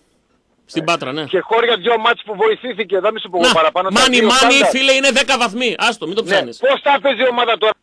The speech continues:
Speaker 2: με συν δέκα που τον έχεις και εδώ; Θα έπαιζε το ίδιο, πιστεύετε;
Speaker 1: Όχι βέβαια,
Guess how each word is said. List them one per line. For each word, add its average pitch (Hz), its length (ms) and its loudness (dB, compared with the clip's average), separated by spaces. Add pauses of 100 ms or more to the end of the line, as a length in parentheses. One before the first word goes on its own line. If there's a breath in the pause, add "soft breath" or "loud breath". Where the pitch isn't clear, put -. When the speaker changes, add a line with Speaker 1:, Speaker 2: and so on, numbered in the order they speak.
(220)
Speaker 2:
με 190 180 -2
συν 202 180 -6
δέκα 175 480 0 (100)
που 175 80 -16
τον 185 160 -2
έχεις 185 140 -4
και 180 100 -4
εδώ; 170 200 0
Θα 196 100 -2
έπαιζε 190 280 -2
το 165 140 0
ίδιο, 180 260 -2
πιστεύετε; 202 420 -2
Speaker 1:
Όχι 208 180 -6
βέβαια, 110 420 -6